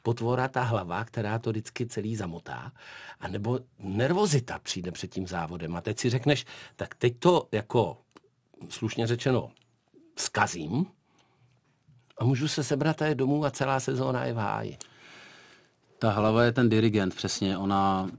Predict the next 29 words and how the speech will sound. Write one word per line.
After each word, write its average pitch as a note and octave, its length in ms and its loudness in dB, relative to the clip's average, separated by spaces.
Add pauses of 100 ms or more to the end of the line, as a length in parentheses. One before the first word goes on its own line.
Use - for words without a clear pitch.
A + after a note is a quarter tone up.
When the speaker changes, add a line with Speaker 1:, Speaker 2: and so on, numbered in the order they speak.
(160)
Speaker 2:
ona A#2 180 4
určí, A2+ 300 0
jaký G2+ 220 2
to G2 120 0
bude. E2+ 320 -2
Takže, F#2+ 340 -2 (1000)
eh, F2+ 40 -2
já G#2 80 0
vždycky G#2 280 -4
říkám, G2+ 360 -2
je G2+ 80 2
nás G#2+ 180 2
tam A2+ 120 4
dvaatřicet, C3 680 0 (540)
eh, G2 40 -4
teďka G2+ 260 -4
na G2 60 2
mistrovství F#2+ 260 -2
světa F#2+ 240 -4
nás F#2+ 180 2
bylo F#2 260 0
šestatřicet. G#2 760 0 (540)
Eh, F#2+ 140 -2
všichni B2 300 4
ty B2+ 120 4
kluci A#2+ 300 4
mají A2 460 6
skvělou A2+ 400 4
formu. G2+ 460 2